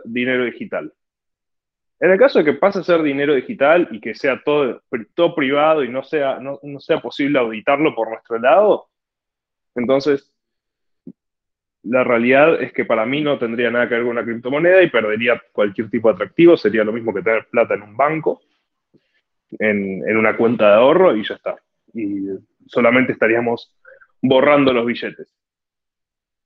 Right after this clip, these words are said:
Pero si lo tenemos montado en una blockchain, lo que nos permite es mover nuestro dinero ilimitadamente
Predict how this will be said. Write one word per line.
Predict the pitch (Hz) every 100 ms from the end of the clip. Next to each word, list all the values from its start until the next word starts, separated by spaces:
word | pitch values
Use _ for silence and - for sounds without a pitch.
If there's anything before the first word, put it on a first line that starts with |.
| _ _
Pero | - 190 190
si | 170
lo | 143
tenemos | 160 190 165
montado | 151 147 170
en |
una | 175
blockchain, | 180 202 180 - 170
lo | 120
que | 113
nos | 113
permite | 127 139 202 208 143 156
es | - _ _ _ _ _ _ _ _ -
mover | 123 127 151
nuestro | 156 147 123
dinero | 113 151 180 151 - _ _ _ _ _ _ _ _ _
ilimitadamente | 139 131 127 127 139 135 170 175 170 165 160 -